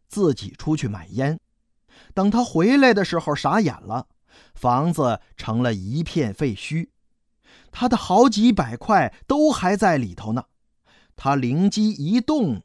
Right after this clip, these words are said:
就走开了。后来根据手机信号的探测，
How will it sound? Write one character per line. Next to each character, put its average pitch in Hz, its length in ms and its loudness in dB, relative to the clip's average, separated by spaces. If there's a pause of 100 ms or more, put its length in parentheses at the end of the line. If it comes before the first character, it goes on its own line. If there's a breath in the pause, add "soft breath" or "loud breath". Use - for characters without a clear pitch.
(160)
就 113 180 -4
走 - 320 -16
开 113 300 -2
了。 117 140 -8 (840 soft breath)
后 247 220 6
来 117 340 0 (260 soft breath)
根 214 240 6
据 165 280 0
手 113 320 -4
机 208 240 -2
信 202 260 -2
号 185 220 2
的 170 140 -2
探 175 260 0
测， 139 340 -4